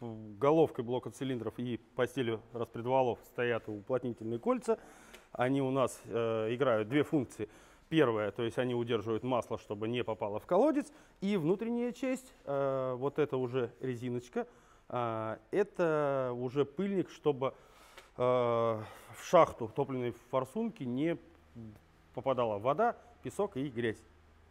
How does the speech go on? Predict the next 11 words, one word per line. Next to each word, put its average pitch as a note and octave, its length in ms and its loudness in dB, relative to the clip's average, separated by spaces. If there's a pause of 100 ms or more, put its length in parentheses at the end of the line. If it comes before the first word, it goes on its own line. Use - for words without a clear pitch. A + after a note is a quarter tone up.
(1160)
Так, - 460 6
вот E3+ 340 4 (320)
теперь, G#3 320 2
что - 220 4
случилось? A3+ 480 4 (920)
С-, - 160 -18
а G3+ 120 6
случилось B3+ 520 4
следующее. G#3+ 640 -2 (160)
Отломился A#3+ 540 6
болт. A3+ 280 4